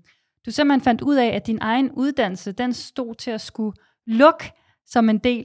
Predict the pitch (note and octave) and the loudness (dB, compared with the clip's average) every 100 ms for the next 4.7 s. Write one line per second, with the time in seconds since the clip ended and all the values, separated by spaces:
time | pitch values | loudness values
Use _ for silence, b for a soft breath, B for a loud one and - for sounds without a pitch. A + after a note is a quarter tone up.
0 | - G#3 G#3 G3+ - A#3 G#3+ G#3+ - _ | -2 -2 -2 -8 -4 -4 -2 -6 -8 _
1 | C4 C#4+ - A3+ G3 F3+ F3 - - F#3+ | -2 -2 -2 -6 -6 -8 -10 -12 -10 -8
2 | - F3+ F3 _ _ _ _ G#3 G3+ G3 | -8 -10 -10 _ _ _ _ -4 -2 0
3 | F#3 B3+ A3 B3 C4+ B3+ A3 G3+ - F#3+ | -4 -4 -6 -6 -8 -8 -6 -6 -6 -10
4 | F3+ F#3 F3+ F#3 G#3+ F#3+ F3+ | -8 -10 -8 -8 -8 -8 -8